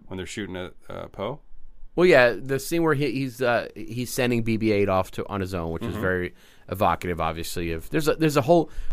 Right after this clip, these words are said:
Speaker 2: all these movies, they are trying to ditch those droids left and right.
Speaker 1: Yeah, tell me about this. Uh, you think there's some droid abuse in this?
Speaker 2: Not enough.
Speaker 1: <laughs>
Speaker 2: Much more droid abuse in the prequels,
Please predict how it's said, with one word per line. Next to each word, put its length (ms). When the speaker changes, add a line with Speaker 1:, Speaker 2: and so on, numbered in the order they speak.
Speaker 2:
all 140
these 200
movies, 320
they 120
are 80
trying 220
to 60
ditch 300
those 180
droids 360
left 340
and 180
right. 260
Speaker 1:
Yeah, 140
tell 260
me 80
about 240
this. 380
Uh, 60
you 180
think 180
there's 160
some 180
droid 240
abuse 340
in 80
this? 320
Speaker 2:
Not 200
enough. 500
Speaker 1:
<laughs> 80
Speaker 2:
Much 280
more 200
droid 240
abuse 340
in 60
the 60
prequels, 640